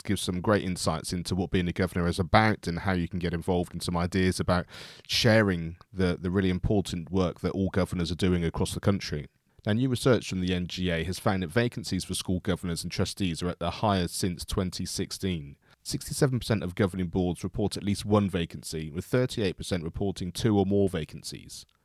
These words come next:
The results are part of the N G A's twenty twenty-two annual governance survey, which also found that post-pandemic, sixty-three percent of respondents reported issues with recruitment compared to fifty-five percent in twenty nineteen.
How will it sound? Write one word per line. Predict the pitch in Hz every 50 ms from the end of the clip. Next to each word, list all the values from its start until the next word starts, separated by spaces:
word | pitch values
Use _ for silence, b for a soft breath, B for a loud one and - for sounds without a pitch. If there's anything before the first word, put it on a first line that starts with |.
| _ -
The | 107
results | 101 104 117 160 131 - 127
are |
part | - - 110 95 92 -
of | 85 87
the | 95 101
N | 110 113 107
G | - 107 95
A's | 92 92 92 -
twenty | - 127 127 127 - 123
twenty-two | 110 - 120 110 101 - 98 - - 98 87 -
annual | - 107 110 104 101 90
governance | - 101 92 - 98 92 78 -
survey, | - 104 92 80 - 80 76 76
which | 80 71 - 127
also | 131 127 - 139
found | - - - 95 87 87 85 82
that | -
post-pandemic, | - - 104 104 - - 104 98 92 101 95 85 85 82 - - - - -
sixty-three | - - - - - 104 - 135 127 120
percent | - 110 - 117 104 73
of | 90 92
respondents | 90 - - 110 104 98 90 - 87 87 - -
reported | 92 - - 107 92 90 - - 95 90 101 - -
issues | 117 107 - - 123 107 101 -
with | 98 87 87
recruitment | 90 - - 131 117 - - 98 95 - -
compared | 98 92 - 104 95 90 -
to | 95
fifty-five | - - 117 - - 101 - - 104 98 90
percent | - 87 - - 87 82 -
in | 85 85
twenty | - - 104 90 82 - 90
nineteen. | 85 85 82 80 80 - - 82 82 78 69 67